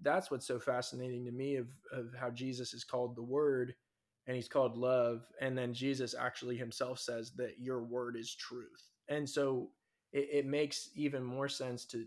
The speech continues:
to see this, um, person encapsulate the word who is love, but is also truth, meaning, like, steadfast and faithful.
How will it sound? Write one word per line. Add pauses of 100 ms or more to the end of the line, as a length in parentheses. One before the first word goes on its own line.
to
see
this, (500)
um,
person
encapsulate (120)
the
word (120)
who
is
love,
but
is
also
truth,
meaning, (160)
like,
steadfast
and
faithful.